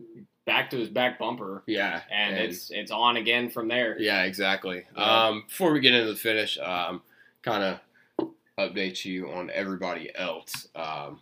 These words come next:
Speaker 2: Allmendinger had a solid run, uh, but it was the teenager's day in the sun to shine. Um,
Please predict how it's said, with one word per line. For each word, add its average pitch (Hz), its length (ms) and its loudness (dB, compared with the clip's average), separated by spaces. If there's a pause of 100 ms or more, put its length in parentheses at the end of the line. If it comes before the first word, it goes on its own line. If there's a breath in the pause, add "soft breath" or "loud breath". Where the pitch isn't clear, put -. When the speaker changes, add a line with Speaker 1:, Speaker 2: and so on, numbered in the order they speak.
(100)
Speaker 2:
Allmendinger 104 640 -2 (360)
had 107 160 0
a 101 40 -4
solid 101 360 2
run, 107 480 0 (340 loud breath)
uh, 95 460 4 (140)
but 131 380 2 (600)
it 104 200 -2
was 104 260 -4
the 101 100 -10
teenager's 107 600 -2
day 101 160 -2
in 95 100 -4
the 90 40 -8
sun 98 260 -6
to 90 60 -8
shine. 98 480 -4 (180)
Um, 87 640 -6